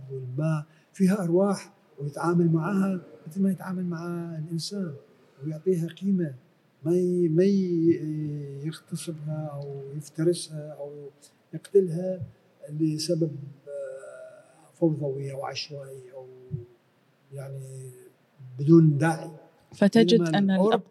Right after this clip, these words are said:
Speaker 2: الأقط-
Speaker 1: بدأت تحرق نفسها في بعض الحروب، إذا تذكرين، من نابليون إلى الحرب العالمية الأولى،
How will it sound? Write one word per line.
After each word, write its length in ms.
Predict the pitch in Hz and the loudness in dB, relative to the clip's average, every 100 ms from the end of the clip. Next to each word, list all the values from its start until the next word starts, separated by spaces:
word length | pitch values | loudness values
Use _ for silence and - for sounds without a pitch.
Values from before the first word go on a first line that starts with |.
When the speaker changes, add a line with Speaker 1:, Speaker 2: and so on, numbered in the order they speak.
| 180 185 | 0 2
Speaker 2:
الأقط- 40 | 160 | 2
Speaker 1:
بدأت 240 | 175 175 - | 0 -2 -8
تحرق 320 | 196 196 - | -10 -10 -12
نفسها 480 | 180 196 - 175 175 - _ _ - | -14 -12 -12 -12 -14 -16 _ _ -10
في 100 | 170 | -8
بعض 220 | 170 175 151 | -6 -10 -14
الحروب، 440 | - 147 190 202 | -8 -2 -2 -2
إذا 160 | 143 135 | -6 -6
تذكرين، 580 | - 123 123 135 143 117 107 - - - _ - | -8 -16 -16 -16 -16 -16 -18 -20 -20 -20 _ -8
من 160 | 170 180 | -4 -2
نابليون 840 | 170 - 165 175 180 180 180 180 | -4 2 4 4 2 0 0 -2
إلى 200 | 156 160 | -2 -2
الحرب 260 | 160 160 165 | -4 -10 -10
العالمية 360 | 147 156 156 | -6 -4 -2
الأولى، 500 | 143 135 135 123 143 | -4 -8 -12 -12 -12